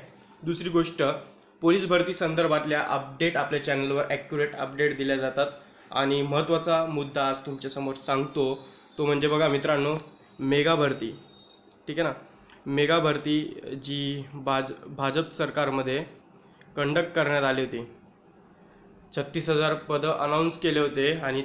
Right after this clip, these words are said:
ती भरती महापरीक्षा पोर्टलद्वारे होणार होती. पण महापरीक्षा पोर्टलच्या एक्झाम, अ, जी महापरीक्षा पोर्टल घ्यायची, तर त्या पद्धतीवर, त्यांच्या प्रोसेसवर विद्यार्थ्यांचं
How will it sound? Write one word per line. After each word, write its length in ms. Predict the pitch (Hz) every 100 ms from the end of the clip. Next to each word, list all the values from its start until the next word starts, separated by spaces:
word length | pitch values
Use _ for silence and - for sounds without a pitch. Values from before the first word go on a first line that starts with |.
| 147
ती 60 |
भरती 720 | 143 143 151 147 131 165 - - - - - -
महापरीक्षा 640 | 147 151 160 160 156 170
पोर्टलद्वारे 1600 | 160 147 143 139 131 104 - - _ - - - - 135 135 135
होणार 320 | 139 139 131
होती. 300 | 123 123 - - - - - - -
पण 100 | 139
महापरीक्षा 640 | 143 151 156 160 151 170
पोर्टलच्या 760 | 151 139 156 151 151 139 143 160 - - - - -
एक्झाम, 520 | 139 139 143 175 196 - - - - -
अ, 300 | 143 143 143 143 147 139
जी 280 | 165 180 160 - - - - - -
महापरीक्षा 540 | 147 151 165 156 170
पोर्टल 380 | 151 147 151 160
घ्यायची, 420 | 139 139 143 139 139
तर 100 | 135
त्या 300 | 151 147 147
पद्धतीवर, 880 | - - 147 139 165 170 160 143 127 - - - -
त्यांच्या 300 | 139 139 151
प्रोसेसवर 720 | 151 147 139 185 175 170 147 147
विद्यार्थ्यांचं 880 | 143 139 139 151 147 139 139 156 180